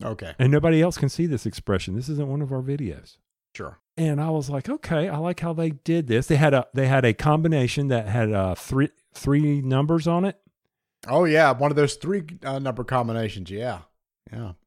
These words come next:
Speaker 2: If you keep patronizing me, I'm gonna have to reach through this <laughs> computer and, and just slap the silly smirk off your face.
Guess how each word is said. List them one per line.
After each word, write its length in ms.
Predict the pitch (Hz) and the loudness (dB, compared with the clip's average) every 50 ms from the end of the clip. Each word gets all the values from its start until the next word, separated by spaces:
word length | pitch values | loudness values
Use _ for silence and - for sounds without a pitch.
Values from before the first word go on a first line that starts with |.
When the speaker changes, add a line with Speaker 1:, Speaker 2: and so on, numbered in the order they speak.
| _ _ - | _ _ -12
Speaker 2:
If 100 | - - | -4 -4
you 60 | 175 - | -4 -2
keep 240 | - 247 185 - | 0 -2 -2 0
patronizing 600 | - 143 160 175 - - 127 113 104 95 92 101 | 0 0 0 0 0 -4 -4 -2 -2 -2 -2 -2
me, 140 | 95 95 98 | -2 0 0
I'm 120 | 101 117 143 | 0 0 0
gonna 100 | 143 131 | 0 -2
have 100 | 127 - | -2 0
to 120 | - 123 | -2 0
reach 260 | 107 - - - - - | 4 2 2 2 2 0
through 160 | 190 165 156 | 2 2 4
this 220 | 156 151 131 - - - - - - - - | 4 2 2 0 -4 -16 -18 -18 -18 -20 -20
<laughs> 340 | - - 156 151 156 - - | -18 -16 -16 -16 -12 -6 -2
computer 580 | 160 143 131 - - 139 147 143 127 113 110 | -2 -2 0 2 4 4 4 6 4 2 2
and, 200 | 110 - 120 113 - _ | 0 -4 -8 -12 -12 _
and 140 | - 107 98 | -6 -6 -4
just 200 | - 127 113 - | -4 -6 -8 -6
slap 340 | - - 127 135 135 - - | -4 0 2 2 2 2 0
the 120 | - 98 | -2 -2
silly 520 | 90 - - - - - 147 147 143 131 117 | -2 -2 -10 -14 -6 0 2 4 4 4 2
smirk 400 | - - - 127 123 107 - 107 | 0 0 0 0 0 0 0 -2
off 160 | 98 - - | -2 -2 -2
your 100 | 92 - | -2 -2
face. 420 | - - 101 87 78 76 320 - | 0 0 0 0 0 0 -4 -8